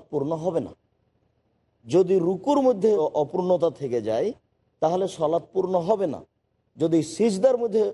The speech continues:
অসম্পূর্ণতা থেকে যায় তাহলে সলাত পূর্ণ হবে না। এই কথাটাই রাসূল সাল্লাল্লাহু আলাইহি ওয়াসাল্লাম অন্য জায়গাতে এইভাবে বলেছেন যে আসওয়া সারিক মায়াসরিকু মিন সলাতিহি, সবচেয়ে নিকৃষ্ট চোর হচ্ছে ওই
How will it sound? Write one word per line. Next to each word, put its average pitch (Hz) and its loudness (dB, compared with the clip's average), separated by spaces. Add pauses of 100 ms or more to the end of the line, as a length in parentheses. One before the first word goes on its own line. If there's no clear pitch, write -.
(340)
অসম্পূর্ণতা 160 -2
থেকে 107 -4
যায় 110 -4 (440)
তাহলে 180 0
সলাত 165 0 (560)
পূর্ণ 190 2
হবে 196 2
না। 107 -6 (400)
এই 226 2
কথাটাই 247 2
রাসূল 226 -2
সাল্লাল্লাহু 180 -8
আলাইহি 190 0
ওয়াসাল্লাম 185 0
অন্য 185 2
জায়গাতে 170 2
এইভাবে 175 2
বলেছেন 120 -6 (440)
যে 143 4 (120)
আসওয়া 202 2
সারিক 220 2 (420)
মায়াসরিকু 208 2 (140)
মিন 262 0
সলাতিহি, 127 -2 (400)
সবচেয়ে 185 0
নিকৃষ্ট 170 -2
চোর 196 2
হচ্ছে 180 -2
ওই 147 2